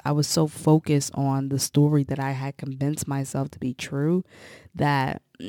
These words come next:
no advice you gave me would work. Okay, so for example, if, if I say, you know, "I'm just so overwhelmed and stressed," and somebody said, "Well, maybe you should try, um, you know, working out."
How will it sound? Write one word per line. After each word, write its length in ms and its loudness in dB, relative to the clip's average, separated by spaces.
no 260 8
advice 440 4
you 120 4
gave 420 2
me 520 0
would 320 0
work. 260 4
Okay, 220 -2
so 240 -2
for 160 6
example, 480 -2
if, 220 -2
if 160 -2
I 120 0
say, 200 -4
you 180 -2
know, 100 0
"I'm 220 0
just 220 -2
so 240 -2
overwhelmed 520 -2
and 100 -2
stressed," 320 -4
and 100 -4
somebody 320 0
said, 260 -4
"Well, 240 -4
maybe 300 6
you 180 6
should 240 2
try, 680 2
um, 880 -2
you 120 2
know, 200 6
working 500 2
out." 260 -4